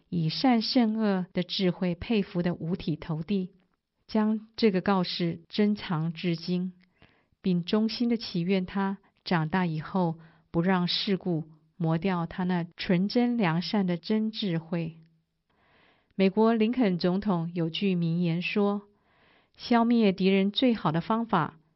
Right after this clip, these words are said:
就是将他变为我们的朋友。”我们也因此可以拥有更美好的世界。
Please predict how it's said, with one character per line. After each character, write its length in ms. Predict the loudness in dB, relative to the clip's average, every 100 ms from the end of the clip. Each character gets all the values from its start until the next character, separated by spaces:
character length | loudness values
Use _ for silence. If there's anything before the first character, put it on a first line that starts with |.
| _ _ -6
就 120 | -4
是 160 | -2
将 240 | -4 -2 -2
他 240 | -2 -2
变 320 | -2 0 0
为 160 | 2 0
我 160 | 0 0
们 140 | -2
的 80 | -4
朋 320 | -2 -2 0
友。” 260 | 0 -2 -8 _ _ _ _ _ _ _ _ _
我 100 | -2
们 200 | 2 4
也 160 | 4 4
因 260 | 2 0
此 380 | -2 -4 -4 -2 -6 -18 _
可 160 | -4
以 180 | 0 0
拥 220 | 0 0
有 200 | 0 -2 -2
更 160 | 0 0
美 220 | 0 -2
好 220 | -2 -6
的 80 | -4
世 240 | -4 -4
界。 360 | -4 -2 -2 -4